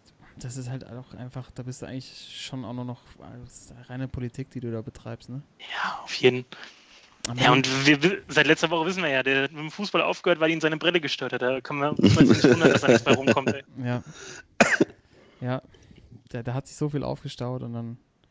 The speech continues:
Speaker 1: willst du auch einfach, willst du einfach ab-, abkassieren am Ende.
Speaker 2: Ja.
Speaker 1: Ähm,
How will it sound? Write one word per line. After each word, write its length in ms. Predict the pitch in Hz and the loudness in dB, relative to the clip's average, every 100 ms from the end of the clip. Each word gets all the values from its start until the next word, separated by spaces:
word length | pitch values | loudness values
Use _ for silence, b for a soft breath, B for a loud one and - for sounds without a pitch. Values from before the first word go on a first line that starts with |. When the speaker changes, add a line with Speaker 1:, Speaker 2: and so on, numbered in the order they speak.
| _ _ | _ _
Speaker 1:
willst 200 | - 131 | -14 -8
du 20 | 160 | -8
auch 100 | 135 | -8
einfach, 280 | 147 147 - | -8 -10 -10
willst 160 | 156 | -8
du 60 | 151 | -8
einfach 220 | 143 131 | -8 -10
ab-, 140 | - | -12
abkassieren 560 | - 139 - 123 107 101 | -14 -12 -10 -10 -10 -12
am 100 | 104 | -12
Ende. 240 | 101 - - _ b b b b - | -12 -14 -16 _ b b b b -14
Speaker 2:
Ja. 200 | 143 151 - | -14 -14 -8
Speaker 1:
Ähm, 560 | 127 131 131 139 143 | -2 0 0 -2 -4